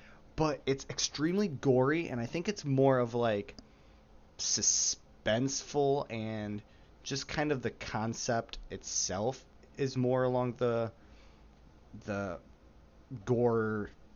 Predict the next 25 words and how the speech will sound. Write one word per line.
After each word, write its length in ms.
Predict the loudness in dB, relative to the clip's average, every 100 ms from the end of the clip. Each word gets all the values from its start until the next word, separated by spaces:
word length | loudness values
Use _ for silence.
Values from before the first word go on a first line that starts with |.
| -12 -6
genre. 420 | -2 -2 -2 -4
So 160 | 2 2
it, 100 | 2
it 60 | 2
kind 200 | 4 4
of 60 |
fits 580 | 2 2 4 4 0 -4 -4
into 420 | -2 -2 -2 -4 -4
the 120 | -4
spooky 400 | -4 -4 -2 -4
season 520 | -4 -2 -2 -2 -2
because 420 | -4 -4 -4 -2
of 240 | -4 -6 -6
this 380 | -4 -4 -8 -12 -20 -20 -20 -20 -20 -20 -20 -20 -20 -20 -20 -20 -20 -20 -20 -20 -8
blood 320 | -2 0 0
and 200 | -2 -6 -10 -20 -20 -20 -20 -12
massacre. 560 | -6 -4 -4 -4 -4 -4 -8 -20 -20 -20 -20 0
They 80 | 4
don't 100 | 6
really 120 | 6
shy 260 | 6 4 4
away 300 | 4 2 0
from 320 | 0 -2 -2 2
ripping 320 | 2 4 0
humans 640 | 2 2 4 4 2 -2